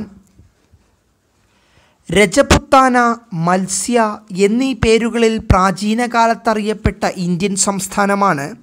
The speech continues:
രാജസ്ഥാൻ. പിങ്ക് സിറ്റി എന്നറിയപ്പെടുന്ന നഗരമാണ് ജയ്പൂർ.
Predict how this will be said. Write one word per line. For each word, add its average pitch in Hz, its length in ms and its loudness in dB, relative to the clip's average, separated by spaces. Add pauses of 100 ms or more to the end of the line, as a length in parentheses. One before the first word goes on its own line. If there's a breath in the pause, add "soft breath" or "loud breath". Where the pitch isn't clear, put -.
(640 soft breath)
രാജസ്ഥാൻ. 160 600 -2 (2500)
പിങ്ക് 277 380 0
സിറ്റി 269 400 -4 (340)
എന്നറിയപ്പെടുന്ന 226 920 0 (140)
നഗരമാണ് 185 680 -2 (500)
ജയ്പൂർ. 156 480 0